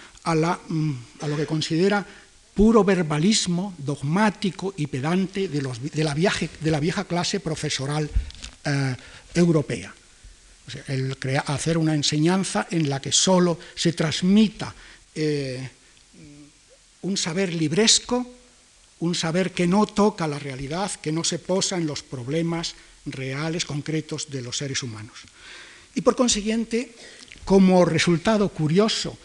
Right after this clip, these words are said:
de la, de este ideal de Ilustración, hay una lucha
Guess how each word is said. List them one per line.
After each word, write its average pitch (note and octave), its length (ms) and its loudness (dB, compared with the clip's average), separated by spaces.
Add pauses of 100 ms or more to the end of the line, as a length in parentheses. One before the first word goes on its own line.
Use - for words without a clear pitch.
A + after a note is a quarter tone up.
(300)
de D3+ 300 -2
la, C3+ 540 -4
de D3+ 180 -4
este F#3+ 240 -4
ideal E3 460 0
de D3+ 80 0
Ilustración, F#3 720 -2 (920)
hay G3+ 280 2
una G#3+ 260 4
lucha A3+ 540 2